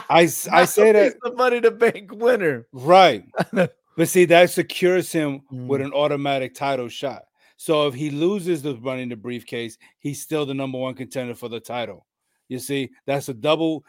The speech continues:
Speaker 1: We never had somebody do that.
Speaker 2: Hmm.
Speaker 1: It's,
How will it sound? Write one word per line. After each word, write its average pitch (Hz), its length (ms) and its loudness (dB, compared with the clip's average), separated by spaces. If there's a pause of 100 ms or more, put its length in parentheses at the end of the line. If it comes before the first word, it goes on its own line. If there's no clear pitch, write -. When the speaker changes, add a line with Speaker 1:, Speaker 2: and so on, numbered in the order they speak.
(140)
Speaker 1:
We 143 100 -6
never 175 260 4
had 214 220 0
somebody 127 360 -6
do 107 180 -12
that. 95 180 -18 (840)
Speaker 2:
Hmm. 110 460 -12 (560)
Speaker 1:
It's, 143 280 -12